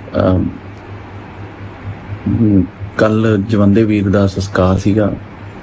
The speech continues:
ਤੇ ਬੜਾ ਸੈਡ ਡੇ ਸਾਡੀ ਇੰਡਸਟਰੀ ਲਈ ਲਾ ਲਓ, ਜਿਹੜਾ ਜਿਹੜਾ ਬੰਦਾ ਉਸ ਬੰਦੇ ਨੂੰ ਮਿਲਿਆ ਸੀ ਉਹਦੇ ਲਈ ਲਾ ਲਓ। ਸਾਡੀ ਕੋਈ ਇਹ ਨਹੀਂ ਸੀ ਕਿ ਸਾਡੀ ਕੋਈ ਨਿੱਤ ਦੀ ਯਾਰੀ ਸੀ,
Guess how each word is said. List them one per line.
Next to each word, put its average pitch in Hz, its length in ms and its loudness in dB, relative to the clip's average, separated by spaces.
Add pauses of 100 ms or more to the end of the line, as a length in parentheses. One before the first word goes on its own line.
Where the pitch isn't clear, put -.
(920)
ਤੇ 98 380 2 (720)
ਬੜਾ 120 220 6
ਸੈਡ 107 340 2
ਡੇ 98 320 4
ਸਾਡੀ 98 500 2 (280)
ਇੰਡਸਟਰੀ 107 500 2
ਲਈ 104 140 4
ਲਾ 95 180 6
ਲਓ, 90 300 2 (880)
ਜਿਹੜਾ 127 240 4
ਜਿਹੜਾ 120 220 4
ਬੰਦਾ 101 580 2
ਉਸ 107 220 2
ਬੰਦੇ 98 240 4
ਨੂੰ 101 100 2
ਮਿਲਿਆ 95 340 4
ਸੀ 92 280 0 (1000)
ਉਹਦੇ 110 240 4
ਲਈ 104 120 2
ਲਾ 95 160 4
ਲਓ। 92 280 0 (1600)
ਸਾਡੀ 107 280 4
ਕੋਈ 123 420 4 (220)
ਇਹ 117 220 6
ਨਹੀਂ 127 120 8
ਸੀ 127 120 4
ਕਿ 131 100 4
ਸਾਡੀ 113 240 2
ਕੋਈ 117 120 2
ਨਿੱਤ 107 260 0
ਦੀ 120 160 6
ਯਾਰੀ 98 300 4
ਸੀ, 117 180 2